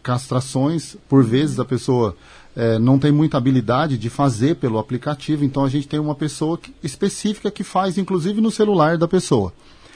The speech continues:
É, a nossa veterinária explica, então, a questão de, de ciclo de vacinas, a importância, as boas práticas com os bichinhos, a pessoa que quer adotar, o que que ela tem que,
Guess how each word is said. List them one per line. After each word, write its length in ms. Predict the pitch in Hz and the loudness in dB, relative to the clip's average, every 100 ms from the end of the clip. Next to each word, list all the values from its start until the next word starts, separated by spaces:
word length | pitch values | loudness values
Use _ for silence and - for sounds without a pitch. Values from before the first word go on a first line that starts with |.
| - - - - | -20 -20 -18 0
É, 520 | 131 117 113 110 104 92 - _ _ _ _ _ - | 4 4 4 2 -2 -6 -16 _ _ _ _ _ -4
a 160 | 143 139 | 4 6
nossa 360 | 139 151 139 135 | 8 6 2 0
veterinária 680 | 139 143 135 127 123 120 | 2 4 4 4 4 0
explica, 640 | 120 - - 139 160 - 147 | -2 -2 2 2 0 -4 2
então, 460 | 131 131 131 131 123 | 2 4 4 4 4
a 120 | 113 | 0
questão 460 | - 123 - 127 | -4 -4 0 0
de, 260 | 120 117 104 - - | 0 0 -2 -6 -8
de 120 | 131 135 | -2 0
ciclo 360 | 156 156 147 | 0 0 0
de 140 | 120 123 | 0 0
vacinas, 800 | 139 147 - 147 170 139 110 117 | 0 -2 -2 0 2 2 0 0
a 100 | 127 | 0
importância, 920 | 113 156 180 165 151 170 147 - 98 - - - | 0 0 0 2 2 2 0 -4 -10 -14 -20 -2
as 220 | 139 120 | 0 2
boas 320 | 131 139 135 | 4 4 2
práticas 560 | - 135 156 - - 127 | 2 4 4 0 -6 -4
com 280 | - 127 120 | 0 2 2
os 120 | 104 | -2
bichinhos, 680 | 107 123 - 139 160 127 - - - | -4 -2 2 2 2 -2 -4 -20 -10
a 80 | 123 | -4
pessoa 480 | 127 143 - 160 185 | -2 -4 0 0 0
que 140 | 175 | -2
quer 200 | 135 135 | -4 0
adotar, 500 | 143 143 135 131 127 | 2 2 0 0 0
o 60 | 147 | -2
que 140 | - | -4
que 120 | 160 170 | -4 -4
ela 100 | 165 | -2
tem 160 | 147 | -2
que, 320 | 139 143 110 | -2 -2 -2